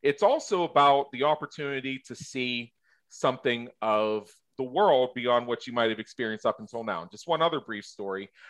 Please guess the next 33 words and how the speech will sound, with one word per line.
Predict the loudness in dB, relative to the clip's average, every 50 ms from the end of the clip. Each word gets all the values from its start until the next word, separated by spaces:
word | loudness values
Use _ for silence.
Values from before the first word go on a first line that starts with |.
| -20 -4 4
I | 6 8
have | 8 10 10 8
a | 8 8 6
friend | 6 4 4 4 4
of | 4 2
mine | 2 2 0 -2 -4 -6
who, | -4 -2 -2 0 0 -2 -4 -6 -10 -8 -4
uh, | -2 0 0 0 -2 -6
he's | -10 -10 -8 -4 -2
a | -2
retired | -2 2 4 6 6 6 6
F | 4 2 0
B | 2 4
I | 4 6 6
agent. | 4 2 -2 -6 -8 -8 -10 -10 -12 _ _ _ _ _ _ _ _ -4
His | -2 0 4
daughter | 6 8 10 10 8 8 6 4 2 0 -4 -8 _
was | 2 4 4 4 4 0 -6 -10 -8
into | -6 -6 -6 -8 -12 -12 -8 -6 -6 -6 -8 -2
carpentry | 2 4 4 4 4 0 -6 -10 -10 -10 -10 -12 -14 -20 _ _ _ _ _ _ -8
as | -6 -6 -6
a | -6
teenager, | -6 -6 -4 -4 -4 -4 -6 -6 -10 -14 -18
really | -12 -4 -2 0 2 2 2
loved | 4 4 4 4 4 4
building | 2 4 4 2 -2
cabinets, | 0 2 4 4 4 4 2 0 -4 -6 -8 -10 -8
doing | -6 -6 -4 -4
woodwork | -4 -6 -6 -4 -2 -2 -2 -2 -4
and | -8 -10 -8
things | -10 -8 -4 -2
like | -2 -2 -2 0 2
that, | 4 4 4 4 2 -2